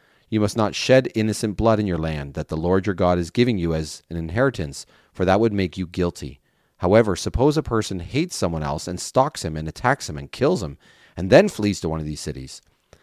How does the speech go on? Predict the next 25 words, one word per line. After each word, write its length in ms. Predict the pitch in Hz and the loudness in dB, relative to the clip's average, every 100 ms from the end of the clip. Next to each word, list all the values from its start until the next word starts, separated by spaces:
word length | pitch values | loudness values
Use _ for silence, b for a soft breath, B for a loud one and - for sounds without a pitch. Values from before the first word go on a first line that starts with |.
| b b | b b
The 160 | 87 87 | 0 4
elders 320 | 107 123 113 | 6 6 4
of 80 | 101 | 2
his 120 | 90 | 4
own 200 | 120 139 | 4 4
city 260 | - 110 110 | 2 0 0
must 220 | 87 - | -2 0
send 240 | 127 135 | 0 2
for 140 | 127 120 | -2 -4
him 180 | 127 | -4
and 160 | 127 82 | -4 -6
remove 340 | 80 90 120 | -4 2 2
him 140 | 120 110 | 2 -6
from 140 | 104 | -4
there 220 | 90 82 82 | -2 -2 -2
to 120 | 80 | -6
deliver 380 | 78 80 95 101 | -6 -2 0 0
him 160 | 98 | -2
over 260 | 82 78 82 | -2 -2 -6
to 120 | - | -6
the 100 | 78 | -10
blood 260 | 71 80 85 | -4 -2 -2
avenger 380 | 76 76 76 | -4 -8 -8
to 100 | 71 | -10
die. 400 | 71 71 67 71 | -6 -6 -6 -8